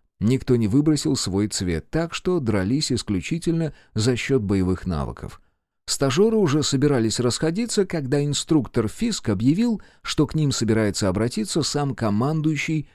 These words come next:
«Железный кулак». При виде командующего сердце Теи забилось чаще. Говорили, что за время своего обучения он не проиграл ни одного боя. Его младший брат, принятый в гвардию на несколько лет позднее,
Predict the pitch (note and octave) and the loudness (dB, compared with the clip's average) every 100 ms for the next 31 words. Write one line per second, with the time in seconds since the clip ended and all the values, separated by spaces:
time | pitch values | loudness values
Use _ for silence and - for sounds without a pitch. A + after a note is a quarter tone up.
0 | _ G2 C#3+ B2+ G#2+ G#2 G2 F#2 C#2+ - | _ 0 2 2 2 0 0 -2 -4 -8
1 | - _ _ _ _ A#2+ B2 C3+ B2+ B2 | -16 _ _ _ _ 2 4 4 2 0
2 | B2+ A#2+ C#3 F3 C#3 B2+ G2+ - D#2+ E2 | 0 0 0 0 2 2 2 -2 -2 -2
3 | - D3 C3 A#2+ G#2 D#3 D#3+ D#3 B2 A2 | 0 0 0 -2 0 2 4 4 4 2
4 | A2 B2+ B2+ - F2+ C2+ - - - _ | 2 2 0 -2 -4 -2 -6 -8 -12 _
5 | _ _ _ - F#2+ A2 G#2 G#2+ G2 - | _ _ _ -4 2 2 4 2 2 0
6 | G2+ F#2+ G2 F#2+ G2+ F#2 - F#2+ F#2 F#2+ | 0 2 0 2 0 0 0 0 2 2
7 | F#2+ G2 C3 A2+ F2+ F#2 F#2+ - F#2 F2 | 2 2 2 2 2 2 0 0 -2 0
8 | G#2+ A2 G#2+ A#2 A2+ G2 G2 F#2+ E2+ C#2+ | 0 2 2 4 2 0 0 0 -2 -4
9 | A#1 - - _ _ _ - G2+ B2+ B2+ | -6 -10 -16 _ _ _ -4 0 2 2
10 | D#3 D3 B2+ G#2 D#3 D#3+ - B2 B2 G#2 | 0 0 0 0 0 -2 0 0 2 0
11 | G2+ E2+ G2 B2+ G2 F#2 E2+ F2 A2 B2 | -2 -2 -2 0 0 0 0 2 2 2
12 | A2+ - F2+ F#2+ G#2 - G2 F#2+ D3+ C3+ | 0 -2 -4 -2 -2 0 0 0 0 -2
13 | D#2 | -4